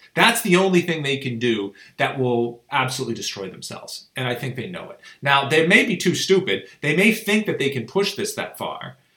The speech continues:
Um, you know, like with the covid thing, you know, the people going to your house and asking if you take the vaccine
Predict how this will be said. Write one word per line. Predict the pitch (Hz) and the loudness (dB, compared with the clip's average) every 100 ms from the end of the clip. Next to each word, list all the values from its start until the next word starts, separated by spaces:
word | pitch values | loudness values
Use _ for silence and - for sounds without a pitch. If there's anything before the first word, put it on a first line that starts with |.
| _ _ - | _ _ -8
Um, | 139 127 120 117 117 113 - | -2 2 4 2 -2 -10 -8
you | 151 | -2
know, | 139 | 2
like | 127 123 | 4 4
with | 131 110 | 2 -6
the | |
covid | - 160 185 117 110 | 2 4 4 2 -2
thing, | 120 98 98 _ _ _ - | -2 -2 -6 _ _ _ -8
you | 113 | -4
know, | 110 | -4
the | 120 131 | -4 -6
people | 147 135 127 | -6 -4 -2
going | 135 127 | -2 0
to | 117 | -2
your | 104 | 0
house | 139 127 123 | 0 0 -2
and | 120 | -4
asking | - 117 | -4 -8
if | 113 | -8
you | |
take | 123 117 | -6 -6
the | 110 | -6
vaccine | 104 - 160 139 127 | -6 -6 -6 -6 -8